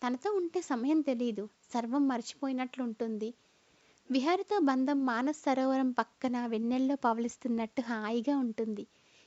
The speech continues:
ఏది ఆకర్షణ, ఏది ప్రేమ? నిజానికి నాకు విహారిపై ఏ భావమూ లేదు. ఇంటి దగ్గర దిగే వరకు తను కూడా ఏం మాట్లాడలేదు. "రా, రా అల్లుడు," మేడ మీద నుంచి పిలిచారు డాడీ. ఎప్పుడూ అలానే పిలుస్తారు.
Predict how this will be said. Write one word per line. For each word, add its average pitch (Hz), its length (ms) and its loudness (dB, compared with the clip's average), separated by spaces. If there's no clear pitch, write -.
ఏది 381 380 4
ఆకర్షణ, 330 560 0
ఏది 285 220 2
ప్రేమ? 262 380 0
నిజానికి 359 460 2
నాకు 330 220 -2
విహారిపై 302 500 0
ఏ 254 220 2
భావమూ 302 420 2
లేదు. 226 420 0
ఇంటి 294 200 4
దగ్గర 359 240 4
దిగే 254 300 2
వరకు 285 260 0
తను 247 220 -2
కూడా 294 240 0
ఏం 254 280 0
మాట్లాడలేదు. 240 760 -4
"రా, 311 180 4
రా 302 120 4
అల్లుడు," 285 520 2
మేడ 240 180 2
మీద 285 180 2
నుంచి 277 300 0
పిలిచారు 262 340 -4
డాడీ. 226 380 -2
ఎప్పుడూ - 300 2
అలానే 254 380 4
పిలుస్తారు. 226 640 -4